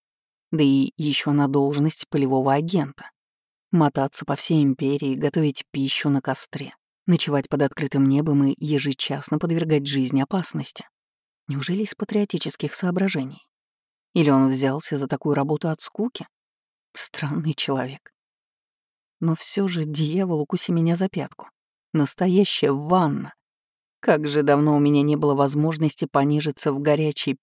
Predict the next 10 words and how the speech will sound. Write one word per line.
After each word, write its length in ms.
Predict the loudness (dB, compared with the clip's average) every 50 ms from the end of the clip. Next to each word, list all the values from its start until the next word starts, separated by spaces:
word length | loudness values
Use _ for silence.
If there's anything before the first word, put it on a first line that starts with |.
| _
пенной 420 | 2 2 4 4 4 2 2 2 2
ароматной 520 | 2 2 2 2 0 -2 0 0 0 2
воде. 440 | 4 4 2 2 0 -4 -8 -10 -14 -20 _ _ _ _ _ _ _ _ _ _ _ _ _ _ _ _ _
"Разберетесь, 720 | 4 4 6 4 4 4 4 4 4 2 2 0 -4 -4 -2
как 240 | -4 -6 -6 -4 0
пользоваться, 640 | 2 4 4 4 2 -2 -6 -4 -6 -8 -8 -8 -10 -16 _ _
или 220 | 2 4 4 4
показать?" — 600 | 2 0 0 0 0 0 0 -4 -10 -14 -16 -18 -18 _ _ _ _ _ _ _ _ _ _ _ _
спросила 560 | -10 -8 -4 -4 -4 -2 0 0 0 2 2
Марта. 380 | 0 0 -2 -6 -12 -16 -20